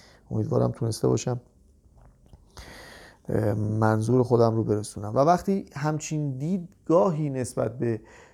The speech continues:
جامعه ما پیدا می‌کنیم، یعنی باید و نبایدها رو کنار می‌گذاریم، ارزش‌ها رو کنار می‌گذاریم، ارزش‌های شخصیمون رو، و می‌ایم بررسی بکنیم ببینیم واقعاً در جامعه داره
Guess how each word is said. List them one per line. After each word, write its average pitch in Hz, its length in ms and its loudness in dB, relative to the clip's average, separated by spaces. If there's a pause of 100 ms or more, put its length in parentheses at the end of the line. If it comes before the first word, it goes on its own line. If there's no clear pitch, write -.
جامعه 120 460 2
ما 120 160 0
پیدا 113 340 -2
می‌کنیم، 123 720 -6 (120)
یعنی 113 300 -6 (1160)
باید 131 500 8
و 123 100 -2
نبایدها 120 640 2
رو 143 100 -2
کنار 131 360 -4
می‌گذاریم، 131 680 -6 (720)
ارزش‌ها 117 720 2
رو 127 120 0
کنار 120 400 -2
می‌گذاریم، 120 640 0
ارزش‌های 110 480 0
شخصیمون 110 680 -4
رو، 104 240 -4 (640)
و 156 100 2
می‌ایم 226 240 0
بررسی 185 420 2
بکنیم 196 360 -2
ببینیم 196 300 -2
واقعاً 160 300 2
در 165 200 0
جامعه 135 520 0
داره 156 320 0